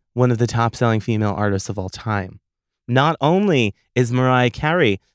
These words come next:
the solo artist with the most Billboard number ones in music history, only to be beaten out by the fucking Beatles.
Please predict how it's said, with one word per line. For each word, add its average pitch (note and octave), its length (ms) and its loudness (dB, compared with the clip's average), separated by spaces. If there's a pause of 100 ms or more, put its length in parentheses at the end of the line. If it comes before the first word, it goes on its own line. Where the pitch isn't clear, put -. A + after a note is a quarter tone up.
the C3+ 80 2
solo E3 520 4
artist C#3 520 2 (160)
with C3 160 2
the D3 80 0
most C#3+ 560 0
Billboard C#3+ 480 0
number B2+ 280 0
ones A#2+ 480 -2
in B2 220 -2
music C3 520 -4 (100)
history, A2 760 0 (760)
only F#3+ 300 2
to F#3+ 180 0
be E3 140 0
beaten D#3 260 -4
out C3+ 140 0
by C3 100 2
the A#2 80 0
fucking A#2+ 400 -4
Beatles. C3 600 0